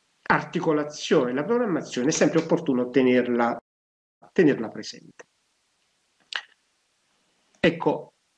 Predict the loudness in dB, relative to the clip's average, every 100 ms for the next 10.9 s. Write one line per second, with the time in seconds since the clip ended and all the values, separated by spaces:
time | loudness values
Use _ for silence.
0 | _ _ 6 6 6 4 2 0 2 2
1 | 2 2 0 0 -4 -6 -6 -4 -2 -2
2 | -2 -6 -2 -2 -4 -14 _ _ _ _
3 | _ _ 2 4 4 4 4 2 2 0
4 | -2 -4 -2 0 2 2 2 -2 -4 -6
5 | -2 0 2 0 -4 -14 _ _ _ _
6 | _ -12 -12 -2 0 0 -2 0 0 2
7 | 0 0 -2 0 0 0 -2 -4 -6 -8
8 | -6 -6 -4 -4 -4 -8 -12 _ _ -18
9 | -18 _ _ _ _ 0 2 2 -2 -2
10 | 0 0 2 0 2 4 2 0